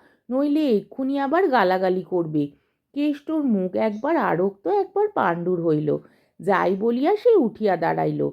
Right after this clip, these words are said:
একবার ইতস্তত করিয়া কি একটা বলিতে গিয়া চুপ করিল।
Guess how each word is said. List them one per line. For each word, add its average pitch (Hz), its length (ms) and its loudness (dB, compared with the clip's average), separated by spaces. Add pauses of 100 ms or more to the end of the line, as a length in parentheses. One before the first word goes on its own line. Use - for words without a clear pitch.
(340)
একবার 285 460 -2
ইতস্তত 190 680 -2
করিয়া 247 460 -2
কি 196 240 -4
একটা 190 360 -2
বলিতে 185 460 -2
গিয়া 262 360 -2
চুপ 277 160 2 (100)
করিল। 151 400 0